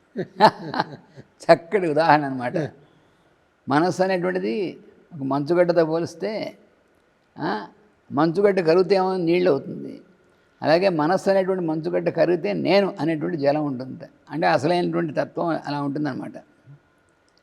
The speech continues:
దానిపై శాశ్వ-, శాశ్వతత్వం వసించును.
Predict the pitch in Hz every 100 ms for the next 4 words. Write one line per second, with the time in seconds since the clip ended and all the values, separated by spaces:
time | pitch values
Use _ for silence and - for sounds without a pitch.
0 | _ _ _ _ - - - - _ _
1 | _ _ _ - 165 185 185 214 - 170
2 | 190 - - - 143 165 - 202 202 -
3 | 190 165 147 147 160 131 - -